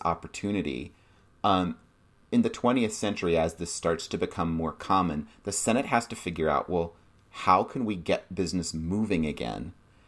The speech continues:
And for whatever reason, they decided, rather than going back to the rule that they had initially and that the founders thought was a good idea, to simply have,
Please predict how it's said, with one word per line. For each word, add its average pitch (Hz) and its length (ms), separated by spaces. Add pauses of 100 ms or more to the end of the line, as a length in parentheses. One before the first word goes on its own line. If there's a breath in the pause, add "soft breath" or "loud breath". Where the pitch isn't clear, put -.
(160 soft breath)
And 95 140
for - 140
whatever 92 400
reason, 98 300
they 85 120
decided, 73 480
rather 82 400
than 120 180
going 101 280
back 76 520
to 80 500
the 87 100
rule 78 340
that - 220 (320)
they 87 120
had 98 220
initially 151 640
and 90 140
that 85 100
the 90 80
founders 123 580
thought - 200
was 92 120
a 95 40
good 90 180
idea, 87 460 (120)
to 92 80
simply 95 360
have, 101 280